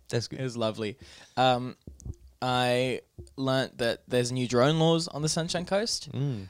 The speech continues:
Speaker 2: Um, there's new council laws where you have to, um, get a permit if you're gonna fly a drone from the council, um, which applies all across the Sunshine Coast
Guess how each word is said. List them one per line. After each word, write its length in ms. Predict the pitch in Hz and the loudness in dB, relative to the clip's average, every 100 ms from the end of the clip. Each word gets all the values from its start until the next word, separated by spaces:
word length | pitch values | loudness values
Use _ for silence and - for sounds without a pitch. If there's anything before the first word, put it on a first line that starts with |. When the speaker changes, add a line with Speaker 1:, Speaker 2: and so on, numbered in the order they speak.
| _ | _
Speaker 2:
Um, 240 | 131 127 120 | -4 -4 -2
there's 160 | 127 143 | -2 -2
new 120 | 143 | -4
council 500 | 135 131 131 147 135 | -2 -2 0 0 0
laws 460 | 131 127 127 123 - | 2 2 0 -2 -8
where 540 | 113 117 117 113 113 - - | -4 -2 -2 -2 -4 -6 -8
you 200 | 120 113 | -8 -8
have 360 | 113 113 - - | -4 -4 -4 -6
to, 420 | 120 117 110 110 _ _ _ _ _ _ | -6 -4 -8 -10 _ _ _ _ _ _
um, 560 | 117 113 104 104 98 90 _ - - | -6 -4 -4 -6 -10 -12 _ -18 -6
get 200 | 123 - | -4 -4
a 160 | 107 107 | -8 -8
permit 520 | - 113 120 113 110 | -4 -4 -2 -6 -6
if 160 | - - | -8 -8
you're 100 | 107 | -10
gonna 140 | 107 | -8
fly 240 | 113 98 95 | -6 -6 -6
a 80 | 98 | -6
drone 360 | 123 165 202 | -2 -2 -2
from 280 | 202 123 110 | -6 -8 -8
the 60 | 107 | -8
council, 520 | 143 156 - 170 170 _ _ - - - - | -8 -8 -6 -8 -10 _ _ -16 -14 -14 -8
um, 520 | 107 101 101 101 95 - _ _ | -6 -4 -6 -8 -12 -18 _ _
which 220 | 117 113 | -10 -8
applies 420 | 120 - 107 107 113 | -8 -4 -2 -2 -2
all 200 | 165 175 | 2 2
across 320 | 160 123 - | 2 -4 -4
the 100 | 117 | -6
Sunshine 360 | 107 104 95 101 | -8 -8 -10 -8
Coast 440 | 101 95 - | -8 -8 -10